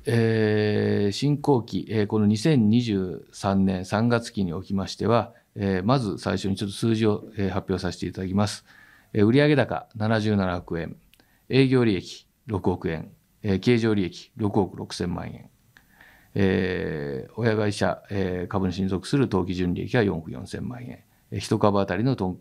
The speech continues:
当期純利益が八十円、えー、零点六銭というような形で、えー、か-、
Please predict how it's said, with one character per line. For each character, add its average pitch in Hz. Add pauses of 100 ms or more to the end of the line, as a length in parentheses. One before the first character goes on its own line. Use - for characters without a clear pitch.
当 90
期 90
純 87
利 85
益 -
が 104
八 92
十 87
円、 76 (200)
え 87
ー、 -
零 98
点 -
六 -
銭 -
と - (320)
い -
う -
よ 92
う -
な -
形 101
で、 143
え 92
ー、 -
か-、 -